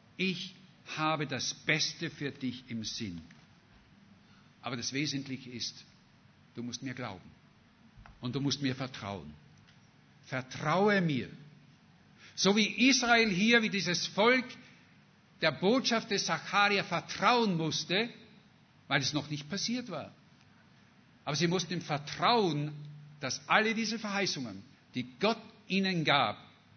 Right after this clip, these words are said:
auch in Erfüllung gehen werden. Wir haben vorher dieses Lied gesungen.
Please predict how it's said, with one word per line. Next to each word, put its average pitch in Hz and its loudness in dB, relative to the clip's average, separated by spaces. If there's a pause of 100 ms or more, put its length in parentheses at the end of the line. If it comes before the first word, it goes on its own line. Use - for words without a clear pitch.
(440)
auch 156 0
in 170 -2
Erfüllung 151 -2 (120)
gehen 110 -2 (420)
werden. 113 -8 (600)
Wir 202 8
haben 226 8
vorher 220 6
dieses 185 0
Lied 202 0
gesungen. 160 2